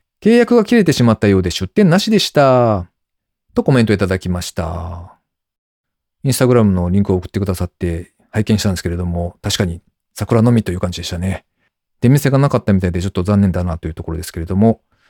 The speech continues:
まあ、ちょうど良い季節になってきて、いろいろ広い公園とかでですね、なんかイベントとかをやってるみたいなので、自分もですね、ちょっと探して出かけてみようかななんて思っております。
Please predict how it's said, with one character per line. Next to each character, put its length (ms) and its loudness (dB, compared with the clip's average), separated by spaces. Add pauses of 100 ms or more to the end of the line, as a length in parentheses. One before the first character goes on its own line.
(240)
ま 60 -2
あ、 20 -2
ち 80 -2
ょ 40 2
う 40 2
ど 100 4
良 100 6
い 100 2
季 100 -12
節 200 -2
に 60 4
な 80 2
っ 60 -10
て 100 -6
き 100 -16
て、 360 2 (300)
い 60 -6
ろ 80 4
い 40 6
ろ 260 4 (220)
広 200 2
い 40 0
公 160 2
園 80 4
と 80 -2
か 100 -2
で 80 -6
で 120 -6
す 120 -8
ね、 200 -2
な 80 -2
ん 20 -6
か 80 -4
イ 80 -2
ベ 100 4
ン 40 4
ト 100 -2
と 80 -6
か 100 -4
を 80 -4
や 60 -4
っ 40 -8
て 140 -6
る 60 -2
み 80 -4
た 80 -8
い 40 -6
な 100 -6
の 100 -8
で、 260 -2 (160)
自 160 -6
分 140 0
も 100 0
で 80 -8
す 140 -10
ね、 100 -6
ち 120 -12
ょ 20 -10
っ 20 -20
と 80 -12
探 200 -6
し 60 -16
て 200 -8
出 100 -8
か 120 -8
け 80 -8
て 80 -8
み 80 -6
よ 40 -8
う 20 -10
か 80 -6
な 100 -2
な 100 -2
ん 40 -4
て 100 -8
思 120 -8
っ 40 -14
て 120 -14
お 40 -10
り 60 -10
ま 420 -14
す。 220 -20